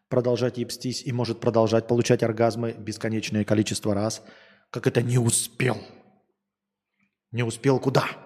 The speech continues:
Ну ладно. После оргазма она сразу же собралась и уехала. Ах, вот как. Таким был мой первый раз. Позже она просто сказала, что хотела поиграть со мной.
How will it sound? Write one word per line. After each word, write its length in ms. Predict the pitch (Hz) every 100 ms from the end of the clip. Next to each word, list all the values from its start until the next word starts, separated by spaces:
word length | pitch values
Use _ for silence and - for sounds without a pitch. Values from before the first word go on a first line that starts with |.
| - _ _ _ _ _ _ _ _ _
Ну 120 | 127
ладно. 340 | 156 98 - - _ _ _ - _ _ _ _ _ _ _ _ - - - - - - - - -
После 300 | 165 175 170
оргазма 440 | 156 175 170 160
она 160 | 143 165
сразу 340 | - 160 135
же 100 | 123
собралась 600 | 113 113 113 175 226 - -
и 80 | 220
уехала. 520 | 196 131 120 113 110 -
Ах, 220 | 135 -
вот 480 | 104 110 214 180 -
как. 380 | - - - - - - -
Таким 420 | 117 - 214 226
был 140 | 214 190
мой 160 | 135
первый 300 | - 147 127
раз. 220 | 107 -
Позже 480 | - 202 220 165 202 -
она 200 | 135 170
просто 300 | 165 - 147
сказала, 440 | - 117 165 156
что 160 | - 123
хотела 340 | 117 143 147
поиграть 500 | 143 135 120 110 98
со 160 | - 98
мной. 380 | 101 98 92